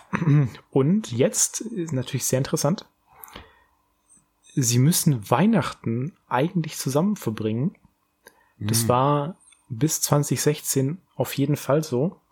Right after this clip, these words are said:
Speaker 2: Mhm.
Speaker 1: Und da hatte dann die gute Catherine keinen Bock drauf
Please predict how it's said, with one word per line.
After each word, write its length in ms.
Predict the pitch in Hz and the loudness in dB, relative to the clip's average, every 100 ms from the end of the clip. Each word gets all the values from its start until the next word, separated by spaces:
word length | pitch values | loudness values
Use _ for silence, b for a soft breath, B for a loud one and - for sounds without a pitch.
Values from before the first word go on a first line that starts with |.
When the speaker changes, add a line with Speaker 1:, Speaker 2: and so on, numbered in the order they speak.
| B B | B B
Speaker 2:
Mhm. 280 | 98 95 104 | -4 -2 -2
Speaker 1:
Und 320 | 139 131 - 131 | 0 0 2 2
da 120 | 139 | 2
hatte 180 | 170 135 | 2 2
dann 180 | 131 | 2
die 380 | 120 123 123 131 - | 0 -2 -2 -4 -6
gute 220 | 131 117 | -6 -4
Catherine 760 | - - 95 - 123 117 143 156 - | -4 0 0 0 2 2 2 -2 -8
keinen 300 | - 147 131 | 0 2 4
Bock 220 | 156 - | 0 0
drauf 480 | - 104 175 - | -4 -2 -2 -6